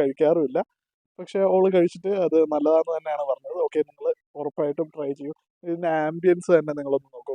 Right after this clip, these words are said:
മനോഹരമായിട്ടില്ലേ, അടിപൊളിയായിട്ട് ചെയ്ത് വെച്ചിട്ടുണ്ട്. അത് മൺട്രോത്തുരുത്ത്, മൺട്രോത്തുരുത്തിൽ ഇത് ഭയങ്കര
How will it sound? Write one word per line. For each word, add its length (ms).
മനോഹരമായിട്ടില്ലേ, 880
അടിപൊളിയായിട്ട് 640
ചെയ്ത് 240
വെച്ചിട്ടുണ്ട്. 440
അത് 80
മൺട്രോത്തുരുത്ത്, 560
മൺട്രോത്തുരുത്തിൽ 640
ഇത് 120
ഭയങ്കര 340